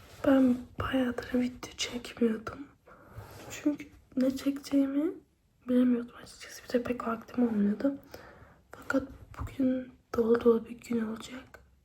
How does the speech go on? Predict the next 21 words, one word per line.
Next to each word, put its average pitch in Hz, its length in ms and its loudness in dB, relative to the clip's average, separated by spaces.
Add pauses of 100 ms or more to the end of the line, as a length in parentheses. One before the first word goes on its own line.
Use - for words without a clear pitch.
Onun 220 200 0
için - 220 -16 (100)
çekeyim - 440 -4
dedim. 233 140 -12 (420)
Şimdi 285 240 0
ne 240 40 4
yapacağım? - 460 -6 (160)
Normalde, 285 640 4 (480)
e, 269 40 2 (340)
hafta 254 440 0
içleri 277 680 4 (440)
ben 262 160 4
saat 294 440 0
yedide 240 200 4
hazırlanmaya 226 720 2
kalkıyorum. 240 640 0 (180)
Fakat 294 440 -2 (680)
artık - 500 -2
sabah 262 460 -2
erken 247 420 0
kalkıp - 320 -8